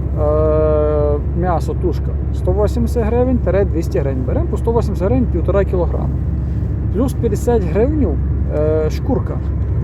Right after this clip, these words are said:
В цьому результаті виходить триста двадцять гривень, е, у нас, е, буде виручки.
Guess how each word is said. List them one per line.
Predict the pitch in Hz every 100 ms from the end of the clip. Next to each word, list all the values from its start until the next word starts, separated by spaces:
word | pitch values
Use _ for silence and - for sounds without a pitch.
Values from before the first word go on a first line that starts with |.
| - - -
В | -
цьому | 247 294
результаті | 269 247 - 240 254
виходить | 226 - 240 220
триста | - 226 - 240
двадцять | 214 202 - -
гривень, | - 143 147 135
е, | 196 123 - - - - - - 143
у | 139 147 -
нас, | 160 185 233 - -
е, | 202 196 196 196 190 185 - - - - - - - - - - - - 175
буде | 160 190 196 190 175 135
виручки. | 196 170 - -